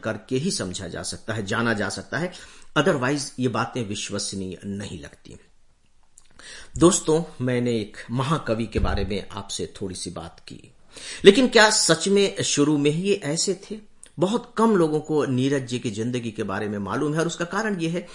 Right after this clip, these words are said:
कि नीरज की कविताओं को साहित्य में वह स्थान नहीं मिल पाया। साहित्य की मैं बात कर रहा हूँ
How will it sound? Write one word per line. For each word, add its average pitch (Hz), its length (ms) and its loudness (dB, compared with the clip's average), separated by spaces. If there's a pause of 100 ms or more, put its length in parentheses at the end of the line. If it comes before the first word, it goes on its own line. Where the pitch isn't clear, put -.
(260)
कि 160 180 2
नीरज 156 380 2
की - 120 -4
कविताओं 135 500 0
को 147 140 -6
साहित्य 131 440 -4
में 123 80 -2
वह 117 140 0
स्थान 123 580 -2
नहीं 110 280 -2
मिल 104 120 -2
पाया। 98 160 -4
साहित्य 202 420 -2
की 95 120 -6
मैं 95 140 -4
बात 90 260 -6
कर 87 60 -8
रहा 90 220 -10
हूँ 143 180 -8